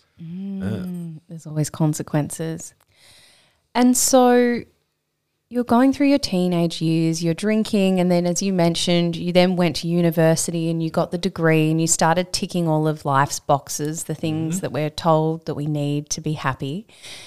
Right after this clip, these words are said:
Speaker 1: So for you, was there any sort of red flags or any thoughts that you might have had a problem, or was that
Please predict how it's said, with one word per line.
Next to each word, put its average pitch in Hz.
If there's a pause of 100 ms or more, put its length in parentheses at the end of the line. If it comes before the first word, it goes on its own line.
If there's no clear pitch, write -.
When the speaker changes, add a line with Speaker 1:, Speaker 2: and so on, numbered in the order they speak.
(300)
Speaker 1:
So 233 (480)
for -
you, 233 (360)
was 226
there 247
any 302
sort 226
of 185
red 208
flags 190
or 170
any 185
thoughts 170
that -
you 196
might 175
have 175
had 175
a 165
problem, 208
or 190
was 185
that 196